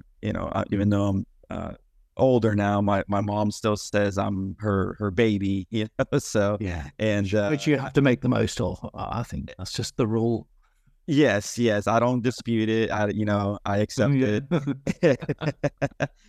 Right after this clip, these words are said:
Speaker 1: And, uh, especially now being a parent myself, you know,
Speaker 2: Yeah.
Speaker 1: it's, uh, my, my kids are twelve and fourteen now. So I, you know, my, my fourteen-year-old will always be that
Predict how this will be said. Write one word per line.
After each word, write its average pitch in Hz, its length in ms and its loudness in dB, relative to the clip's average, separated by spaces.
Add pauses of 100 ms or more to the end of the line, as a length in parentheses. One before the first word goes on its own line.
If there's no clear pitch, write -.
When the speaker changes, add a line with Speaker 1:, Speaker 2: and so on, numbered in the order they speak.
(260)
Speaker 1:
And, 110 340 2
uh, 101 200 4
especially 170 340 2
now 135 140 4
being 113 200 2
a 104 60 2
parent 101 320 -2
myself, 92 580 0
you 92 120 -2
know, 95 100 2
Speaker 2:
Yeah. 98 100 4
Speaker 1:
it's, 95 240 0
uh, 95 380 4
my, 101 340 -2
my 101 140 0
kids 104 360 0
are 98 280 0
twelve 101 320 0
and 95 160 -4
fourteen 104 540 2
now. 98 280 2
So 98 240 2
I, 101 460 -2 (540)
you 113 80 4
know, 95 300 4
my, 101 220 2 (200)
my 101 340 2 (100)
fourteen-year-old 107 640 2
will 98 140 2
always 98 280 -2
be 101 240 0
that 101 300 -4